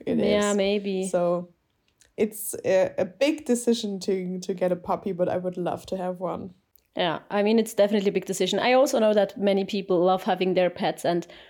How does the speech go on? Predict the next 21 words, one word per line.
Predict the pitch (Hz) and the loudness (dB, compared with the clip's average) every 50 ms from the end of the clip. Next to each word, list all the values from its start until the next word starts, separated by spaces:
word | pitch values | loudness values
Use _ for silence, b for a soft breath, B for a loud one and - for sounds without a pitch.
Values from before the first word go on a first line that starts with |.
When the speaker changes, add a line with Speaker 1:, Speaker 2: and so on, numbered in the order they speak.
| B B B | B B B
Speaker 2:
would | 190 202 202 | 0 0 0
always, | - - 185 185 185 196 190 202 196 - - _ _ - | 2 2 2 4 4 4 4 2 0 -6 -14 _ _ -4
like, | - 175 165 165 | -2 0 0 2
make | 196 185 185 - - | 2 0 0 0 0
that | - 175 175 - | -2 -2 -2 -2
decision | 175 - - 180 180 - 180 175 | -6 -4 -4 -4 -2 -2 -2 -2
again, | 160 - 165 170 208 277 302 | 0 0 0 2 2 2 2
of | 285 294 - | 0 -2 -4
course. | - - 247 254 269 330 - - - - - b b b b b b b b | -4 0 2 2 2 0 0 -4 -14 -16 -18 b b b b b b b b
But | - 208 202 | 0 2 2
I | 202 202 | 2 2
think | 202 208 202 202 190 | 2 2 2 2 2
it | 196 185 - | 0 -2 0
does | 185 185 185 - - - - | 0 -2 -2 -2 -6 -4 0
make | 247 208 175 170 - | 2 4 4 4 4
Speaker 1:
Mm. | 233 | 4
Speaker 2:
sense | 233 170 165 180 - | 4 2 2 0 -2
to | - - 180 | -4 -6 -4
think | - - 170 170 170 - | -2 0 -2 -2 -2 -2
about | 170 165 156 156 156 160 | -2 0 0 2 2 0
it | 156 156 156 - | -2 -2 -4 -8